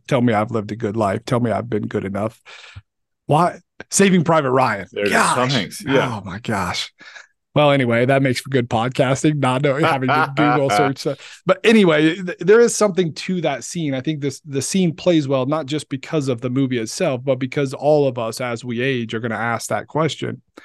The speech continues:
Speaker 2: Yeah.
Speaker 1: Have we lived a good life? Have we done the right things? And, and I think, you know, listening to Mister Moore last week talk about some of that, you know, we're all gonna go through that.
Speaker 2: Yeah.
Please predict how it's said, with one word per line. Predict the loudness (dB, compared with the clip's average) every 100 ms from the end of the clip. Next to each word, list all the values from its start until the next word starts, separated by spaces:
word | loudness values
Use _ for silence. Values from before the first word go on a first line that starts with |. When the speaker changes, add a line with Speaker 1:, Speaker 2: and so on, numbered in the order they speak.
| -20 -20 -20
Speaker 2:
Yeah. | -20 -20 _
Speaker 1:
Have | -2 2
we | 4
lived | 4 2 0
a |
good | 0 0
life? | 2 0 -2
Have | -2 -2
we | -2
done | -2 -2
the | -2
right | -4 -4
things? | -2 0 0 -2
And, | -6 -14 -20 -20 _
and | -4
I | -2
think, | -2 -4 -4
you | -8 -4
know, | -4 -6 -10 -16 -8
listening | -2 0 2 2
to |
Mister | 0 0 0
Moore | 0 0
last | -2 -2
week | -6 -4
talk | -4 -4
about | -2 -2
some | -2 -2
of |
that, | -2 -2 -6 -14 -12 -4
you | 0
know, | 4
we're | 6
all | 4
gonna | 2 -2
go | -4
through | -4 -6 -4
that. | -4 -6 -12 _ _ _ _
Speaker 2:
Yeah. | -10 -10